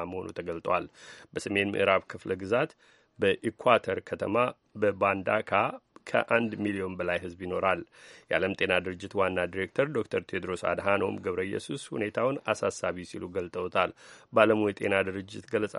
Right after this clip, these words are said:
መሠረት የኢቦላ ቫይረስ ተከስቷል ወደ ተባለበት ከተማ ቅኝት የሚያካሄዱ ሠላሳ ባለሙያዎችንም መላካቸው ተገልጧል። መርክ ኩባንያ የሠራውና ከአውሮፓ የተላከው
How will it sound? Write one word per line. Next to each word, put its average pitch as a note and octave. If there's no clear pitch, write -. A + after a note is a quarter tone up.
መሠረት C3
የኢቦላ G#2+
ቫይረስ F#2
ተከስቷል -
ወደ F2
ተባለበት F#2+
ከተማ G2
ቅኝት B2
የሚያካሄዱ F#2+
ሠላሳ G2
ባለሙያዎችንም F2
መላካቸው F2
ተገልጧል። F2
መርክ B2+
ኩባንያ A2
የሠራውና G2+
ከአውሮፓ G#2
የተላከው F#2